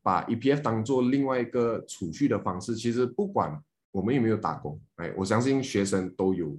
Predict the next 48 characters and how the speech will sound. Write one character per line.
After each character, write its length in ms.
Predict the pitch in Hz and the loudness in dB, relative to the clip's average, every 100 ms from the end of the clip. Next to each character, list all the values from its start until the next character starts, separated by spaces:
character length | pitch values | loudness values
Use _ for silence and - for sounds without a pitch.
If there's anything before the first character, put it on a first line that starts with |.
| - | -6
自 100 | 117 | -4
己 160 | 95 | 0
的 220 | 85 87 | 0 2
零 180 | 85 90 | 2 2
用 180 | 95 110 | 2 2
钱， 320 | 107 80 80 - - _ | 2 -2 -4 -10 -20 _
或 120 | 110 | 2
者 60 | 95 | 4
是 160 | 107 | 4
他 220 | 98 104 98 | 2 2 2
在 160 | 110 | 4
打 200 | 107 82 | 4 2
一 40 | 101 | 2
些 120 | 104 | 2
散 220 | - 78 | 2 -2
工 140 | 90 | -2
的 40 | 85 | -4
时 80 | 92 | -2
候， 80 | |
这 140 | 90 110 | 0 0
些 220 | 104 87 | 2 0
收 340 | - - 98 | 0 2 4
入 120 | 98 95 | 4 2
啊， 100 | - - _ | 0 -10 _
其 140 | - 135 | 0 4
实 160 | 139 | 4
都 180 | 127 110 | 6 4
可 140 | 110 | 6
以 80 | 120 | 4
把 240 | 110 78 80 | 4 -2 -2
它 200 | 90 87 | -2 -2
放 260 | - 104 | 0 0
在 160 | 101 101 | 2 0
E 180 | 98 95 | 0 -4
P 220 | 95 92 | 0 0
F 120 | 92 - | 0 0
当-， 300 | 101 95 95 | 0 0 0
当 180 | 104 107 | 0 2
作 160 | 127 | 4
是 220 | 117 113 117 | 4 2 0
一 20 | |
个， 320 | 123 117 113 _ _ - | 4 4 0 _ _ -14
呃， 320 | 85 73 73 | -10 -10 -10
储 220 | - 95 | -6 -4
蓄 160 | 82 127 | 0 0
的 100 | 101 | 0
工 300 | - 95 87 | 0 -2 -2
具 320 | 87 104 98 | -4 -4 -4